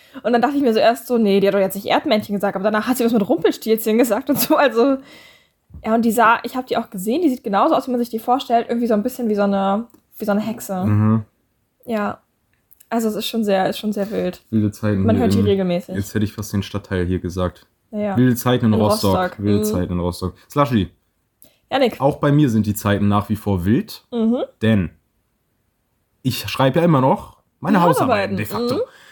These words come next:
Speaker 1: Zwei von drei
Speaker 2: Und
Speaker 1: noch.
Speaker 2: es gibt, es gibt ein Update. Ich habe jetzt tatsächlich innerhalb einer Woche die zweite Hausarbeit
Speaker 1: Fertig?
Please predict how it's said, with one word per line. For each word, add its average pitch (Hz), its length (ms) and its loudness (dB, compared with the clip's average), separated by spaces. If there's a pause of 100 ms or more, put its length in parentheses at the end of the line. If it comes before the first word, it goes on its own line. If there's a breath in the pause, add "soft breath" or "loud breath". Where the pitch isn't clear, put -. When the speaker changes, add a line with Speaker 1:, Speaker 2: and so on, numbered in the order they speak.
(140 loud breath)
Speaker 1:
Zwei 285 240 0
von 302 140 0
drei 240 120 2
Speaker 2:
Und 220 140 4
Speaker 1:
noch. - 60 -6
Speaker 2:
es 160 180 -2
gibt, - 480 0 (240)
es 139 160 0
gibt - 200 -2
ein 147 40 0
Update. 170 480 0
Ich 131 140 -2
habe 147 180 0
jetzt 156 120 -2
tatsächlich 147 520 0
innerhalb 139 360 2
einer 143 260 2
Woche 143 160 0
die 131 100 0
zweite 135 400 0
Hausarbeit 120 720 0 (380)
Speaker 1:
Fertig? - 160 -2